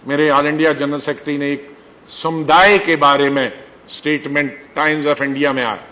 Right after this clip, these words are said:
और प्राइम मिनिस्टर उसको सुबह से ही ढूंढ रहे थे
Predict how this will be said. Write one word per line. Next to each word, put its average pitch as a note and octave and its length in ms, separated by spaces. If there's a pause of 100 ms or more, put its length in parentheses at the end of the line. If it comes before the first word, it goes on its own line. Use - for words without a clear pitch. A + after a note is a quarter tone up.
(3750)
और E3+ 100
प्राइम A3 300
मिनिस्टर B3 260
उसको A3+ 300
सुबह G#3+ 260
से A3 160
ही G#3 60
ढूंढ F3+ 260
रहे D#3+ 160
थे - 140